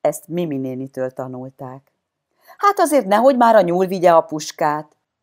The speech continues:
Ezt meg Pirmály bácsitól, az iskolai gondnoktól. Kifaggatták Nem, ha Nemkát,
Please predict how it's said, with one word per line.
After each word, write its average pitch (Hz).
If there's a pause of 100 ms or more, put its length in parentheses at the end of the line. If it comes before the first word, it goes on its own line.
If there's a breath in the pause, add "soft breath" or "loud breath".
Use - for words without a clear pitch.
(380)
Ezt 156
meg 202
Pirmály 147
bácsitól, 151 (160 soft breath)
az 175
iskolai 139
gondnoktól. 120 (680)
Kifaggatták 147
Nem, 139
ha 143
Nemkát, 139